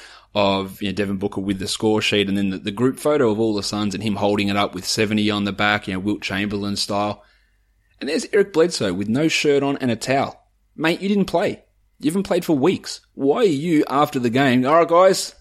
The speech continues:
everyone, all right, in the shower, let's go"? "Uh, Eric, mate,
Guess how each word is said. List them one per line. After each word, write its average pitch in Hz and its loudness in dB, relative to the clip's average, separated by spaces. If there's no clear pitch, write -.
everyone, 196 0
all 180 4
right, 196 0
in 202 2
the 180 4
shower, 196 4
let's 185 0
go"? 214 6
"Uh, - 2
Eric, 107 2
mate, 104 -4